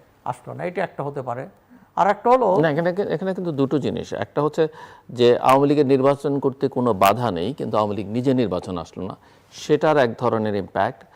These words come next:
Speaker 2: আর আওয়ামী লীগকে নির্বাচন করতেই, আহ, বাধা, সেটার আরেক ধরনের ইম্প্যাক্ট।
Speaker 1: আচ্ছা, সে-, সেই ক্ষেত্রে আমি, আ-, আপনার এখানে আগেও বলেছি যে আওয়ামী লীগের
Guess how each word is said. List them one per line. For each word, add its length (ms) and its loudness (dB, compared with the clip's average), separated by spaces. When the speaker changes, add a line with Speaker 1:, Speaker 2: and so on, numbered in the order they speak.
Speaker 2:
আর 180 2
আওয়ামী 260 0
লীগকে 380 -4
নির্বাচন 500 -4
করতেই, 580 -4
আহ, 160 -12
বাধা, 540 0
সেটার 320 0
আরেক 240 -2
ধরনের 300 -14
ইম্প্যাক্ট। 360 -14
Speaker 1:
আচ্ছা, 60 -2
সে-, 220 -10
সেই 120 -6
ক্ষেত্রে 280 -8
আমি, 240 -4
আ-, 120 -6
আপনার 300 -6
এখানে 240 -6
আগেও 300 -2
বলেছি 520 -8
যে 360 -4
আওয়ামী 280 2
লীগের 360 0